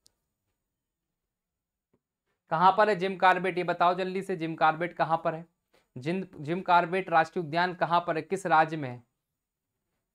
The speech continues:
बताइए, जिम कॉर्बेट राष्ट्रीय उद्यान किस राज्य में है? उत्तराखंड।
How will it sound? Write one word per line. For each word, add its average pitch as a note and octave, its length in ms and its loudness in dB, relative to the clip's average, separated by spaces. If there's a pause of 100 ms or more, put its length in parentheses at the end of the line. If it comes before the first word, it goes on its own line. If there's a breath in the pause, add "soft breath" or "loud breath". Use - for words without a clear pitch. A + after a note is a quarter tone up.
(300)
बताइए, F3 380 0
जिम F3+ 240 -4
कॉर्बेट F3 380 -2
राष्ट्रीय F3 340 -2
उद्यान F3 300 -2
किस F#3 260 -6 (320)
राज्य E3 340 0
में F3 120 -4
है? D#3+ 160 -10 (1900)
उत्तराखंड। D#3+ 580 -4